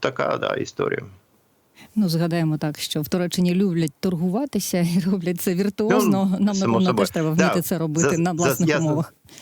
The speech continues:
Speaker 1: я зазначив, що це якраз ви дуже гарно, що ви згадали торгуватися. Да, в даному випадку, ви бачите, Ердоган торгується взагалі не своїм товаром. От в чому ще проблема.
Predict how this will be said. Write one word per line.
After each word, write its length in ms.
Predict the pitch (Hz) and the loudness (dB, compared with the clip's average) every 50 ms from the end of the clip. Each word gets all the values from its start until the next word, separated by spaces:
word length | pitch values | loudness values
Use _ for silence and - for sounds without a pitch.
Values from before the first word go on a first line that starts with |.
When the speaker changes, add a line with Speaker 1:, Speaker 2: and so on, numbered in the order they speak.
| - - - - | -20 -20 -12 -2
Speaker 1:
я 220 | - 139 143 143 127 | 0 0 0 0 0
зазначив, 580 | 131 143 127 139 175 196 214 208 - 127 104 | -2 -2 -2 0 0 0 0 0 -2 -2 -2
що 220 | - - 135 117 107 | 0 -2 -2 -2 -2
це 140 | - 131 | -2 -2
якраз 340 | 123 117 117 120 117 110 - | -2 -2 0 -2 -4 -2 -2
ви 80 | 123 113 | -4 -4
дуже 580 | 101 107 110 101 110 107 98 92 107 107 101 | -4 -4 -4 -2 -2 -2 0 0 0 2 2
гарно, 300 | 101 107 104 90 95 92 | 0 0 -2 -4 -6 -8
що 120 | 87 - 98 | -6 -4 -2
ви 100 | 95 95 | -2 -2
згадали 380 | 92 101 95 95 92 92 95 | -2 -2 -2 0 0 0 0
торгуватися. 760 | 90 - 104 95 95 - 95 151 185 160 - 104 - - 92 95 | -2 -2 -4 -2 0 0 0 0 -2 -2 -4 -6 -4 -2 -4 -2
Да, 280 | 104 139 120 95 90 | 0 0 0 0 -2
в 100 | 87 80 | -2 -2
даному 320 | 80 113 127 131 135 123 117 | -2 -2 -2 -2 -2 -4 -2
випадку, 460 | 120 120 113 - 165 - - - 120 104 | -4 -2 -2 -4 -4 -4 -2 -4 -2 -2
ви 120 | 107 120 | -2 -2
бачите, 440 | 113 117 160 160 - - - - 107 | -2 -2 -2 -2 -2 -6 -4 -2 -2
Ердоган 380 | 101 - - - 113 131 135 127 | -2 -2 -2 -2 -2 -2 -2 -2
торгується 500 | 127 127 117 120 135 123 120 120 123 104 | -4 -4 0 0 0 0 0 -2 -4 -2
взагалі 340 | 110 117 117 123 127 135 120 | -2 -2 0 0 0 0 0
не 100 | 113 107 | 0 -2
своїм 300 | - - 120 127 123 120 | -2 0 0 0 0 0
товаром. 400 | 127 123 123 123 - - - - - _ - _ _ _ _ _ _ _ _ _ _ _ _ _ _ _ _ _ _ _ _ | -2 0 0 0 -2 -2 -6 -12 -16 _ -20 _ _ _ _ _ _ _ _ _ _ _ _ _ _ _ _ _ _ _ _
От 160 | - 127 123 | -2 -2 -2
в 40 | 123 | 0
чому 160 | - 104 90 | -4 -6 -6
ще 140 | 82 - - | -4 -6 -8
проблема. 460 | 78 - - 76 76 78 71 - - | -6 -6 -8 -6 -4 -6 -6 -6 -10